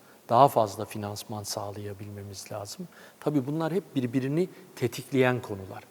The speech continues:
Yani ne kadar başarılı Ar-Ge Türkiye'de çıkarsa finansman da o kadar hızlı bir şekilde işte melek yatırımcılar, venture sermayesi, girişim sermayesi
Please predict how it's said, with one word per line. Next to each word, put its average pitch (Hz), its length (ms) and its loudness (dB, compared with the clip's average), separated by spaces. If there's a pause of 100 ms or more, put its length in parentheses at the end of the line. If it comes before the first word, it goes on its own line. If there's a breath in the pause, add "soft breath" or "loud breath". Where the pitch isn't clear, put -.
(340 loud breath)
Yani 113 260 0
ne 139 80 4
kadar 151 380 10
başarılı 135 480 8
Ar-Ge 113 400 4 (360 loud breath)
Türkiye'de 117 580 2
çıkarsa - 680 12 (840 loud breath)
finansman 156 720 8
da 156 140 10
o 165 160 6
kadar 151 340 8
hızlı 135 340 4
bir 123 40 -2
şekilde 113 640 4
işte - 220 -4
melek 113 400 0
yatırımcılar, 104 920 -8
venture 123 600 2 (720)
sermayesi, 107 880 -2
girişim 117 420 0
sermayesi 107 840 -6